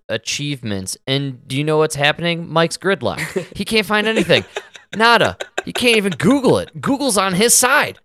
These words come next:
Speaker 1: That's how bad it is. That's how few achievements there are right now.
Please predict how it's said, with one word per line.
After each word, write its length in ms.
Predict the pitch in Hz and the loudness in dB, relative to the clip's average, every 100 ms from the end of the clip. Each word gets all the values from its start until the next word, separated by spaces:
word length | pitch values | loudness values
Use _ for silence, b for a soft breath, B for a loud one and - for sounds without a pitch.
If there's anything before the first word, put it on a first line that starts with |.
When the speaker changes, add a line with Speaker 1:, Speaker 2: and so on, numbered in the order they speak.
| - | -6
Speaker 1:
That's 240 | 269 - | -4 0
how 160 | 226 190 | 2 4
bad 320 | 208 240 220 | 4 4 4
it 100 | 147 | 0
is. 180 | 107 - b | -6 -8 b
That's 220 | 202 226 | -4 -2
how 100 | 240 | -2
few 480 | - - 233 262 269 | -4 -4 -2 0 0
achievements 880 | 240 - 226 254 262 190 202 185 - | 0 0 0 0 -2 0 0 0 -6
there 500 | - 123 160 202 214 | -10 -4 0 2 2
are 420 | 185 180 147 120 - B B | 0 0 0 -2 -6 B B
right 420 | 143 180 185 175 | 0 2 2 2
now. 380 | 165 151 139 | -2 0 0